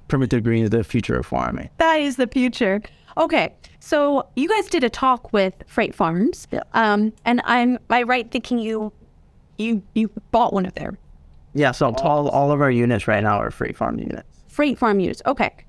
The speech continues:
Speaker 2: And I will link that below so other people can check out that talk 'cause it was super interesting. So you started with one, now you have three?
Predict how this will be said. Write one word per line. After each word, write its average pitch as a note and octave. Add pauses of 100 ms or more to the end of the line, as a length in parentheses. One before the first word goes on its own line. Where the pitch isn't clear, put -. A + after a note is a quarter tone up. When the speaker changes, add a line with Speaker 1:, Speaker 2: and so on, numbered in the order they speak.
(340)
Speaker 2:
And A3+
I C4
will D#4
link D4+
that C#4
below A#3+
so -
other A3+
people A#3+
can A3+
check -
out -
that -
talk -
'cause -
it -
was -
super D#4
interesting. - (560)
So B3+
you G#3
started F4+
with A4+
one, C4
now A#3+
you C4
have C4+
three? F4